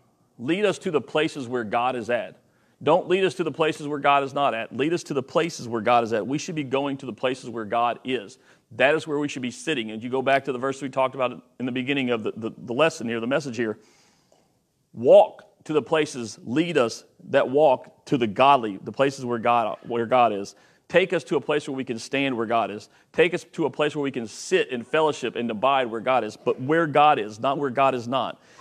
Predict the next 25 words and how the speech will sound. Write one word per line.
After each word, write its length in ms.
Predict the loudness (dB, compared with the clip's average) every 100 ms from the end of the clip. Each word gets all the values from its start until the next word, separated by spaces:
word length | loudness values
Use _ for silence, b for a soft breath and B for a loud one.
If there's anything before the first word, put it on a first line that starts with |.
| B
And 120 | 2
that, 180 | 2 2
it's 120 | 0 0
a 60 |
very 380 | 0 0 2 0
simple 260 | -2 -6 -6
thing. 220 | -4 -4
You 100 | 0
call 260 | 4 4
it 40 | 4
ungodly. 460 | 2 4 4 2
We 120 | -4 -4
talk 220 | -2 0
about 160 | -2
the 60 | -2
word 180 | 0 0
ungodly. 400 | 0 0 0 0
Ungodly 540 | -2 2 4 4 2
is 160 | -4 -6
where 260 | -2 0
God 240 | 2 2 0
is 120 | -2
not. 280 | -4 -2 -2
It 80 | -4
is 180 | -6